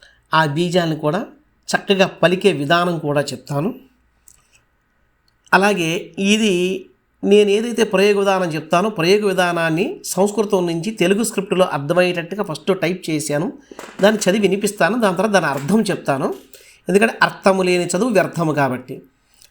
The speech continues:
అది చెప్పిన తర్వాత అప్పుడు దాని తాత్పర్యం, ప్రయోగ విధానం చెప్పిన తర్వాత ఆ మంత్రం ఏంటనే చదువుతాను.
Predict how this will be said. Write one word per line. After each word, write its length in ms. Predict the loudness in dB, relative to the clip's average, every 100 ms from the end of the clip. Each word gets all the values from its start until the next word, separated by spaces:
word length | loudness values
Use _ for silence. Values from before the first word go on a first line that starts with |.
| _
అది 200 | 0 0
చెప్పిన 480 | 0 -2 0 0 0 0
తర్వాత 600 | -2 2 0 0 -2 -2 -10 _ _ _ _
అప్పుడు 280 | -2 0 4
దాని 240 | 4 2
తాత్పర్యం, 540 | 2 0 4 0 2 -2
ప్రయోగ 300 | 0 0 2
విధానం 320 | 0 0 -2
చెప్పిన 340 | -4 0 2
తర్వాత 480 | 2 2 0 0 0 -2 -18 _ _
ఆ 80 | 2 4
మంత్రం 440 | 2 0 0 2
ఏంటనే 340 | 0 0 0 0
చదువుతాను. 500 | -2 -4 -8 -14